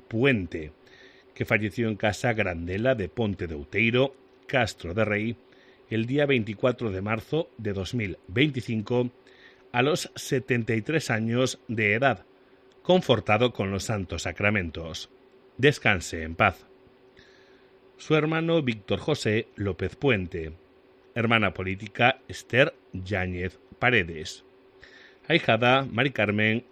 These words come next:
López Yáñez, sobrinos Ladislao y Mari Carmen López Yáñez, sobrinos políticos Mariluz Hermida Castro y Ángel Lindín Rivas, bisobrinos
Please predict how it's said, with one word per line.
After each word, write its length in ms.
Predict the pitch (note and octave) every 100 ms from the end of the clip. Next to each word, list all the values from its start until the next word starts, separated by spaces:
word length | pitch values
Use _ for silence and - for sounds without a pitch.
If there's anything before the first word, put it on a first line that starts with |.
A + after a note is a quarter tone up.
| -
López 600 | G2+ G2+ F#2 G2+ G2 - -
Yáñez, 680 | A2+ C3 G#2 F2 E2 E2+ - _ _ _ - _
sobrinos 800 | - - G#2+ A#2+ A#2+ B2 B2+ - -
Ladislao 800 | G#2 D3 C3 - G2 G2+ A2 - _
y 120 | - D3+
Mari 200 | D#3+ A2
Carmen 540 | G2+ F#2+ G#2 G#2 A2 - _ -
López 420 | G2+ F#2 F2+ E2
Yáñez, 640 | A2 A2 F2 E2 D#2 - - _ _ _ - - - -
sobrinos 500 | - C3 C3+ B2+ G#2+
políticos 840 | - G2+ G#2+ B2+ A#2 C#3+ D#3 - -
Mariluz 680 | F#2 F#2+ E2+ E2 B2 E3 - -
Hermida 500 | F#2+ F#2 G#2+ F#2 C#2+ -
Castro 600 | A#2+ A#2 - B2 C3 B2+ - - - _ -
y 120 | D#3+
Ángel 560 | C3+ A2 - A#2 A#2+ C3 -
Lindín 600 | G#2 G#2+ G2 F#2 E2+ E2
Rivas, 640 | G#2 B2 E2+ E2 - - _ _ - _ _ -
bisobrinos 840 | C3+ - A2 G#2 G#2+ A2 B2 -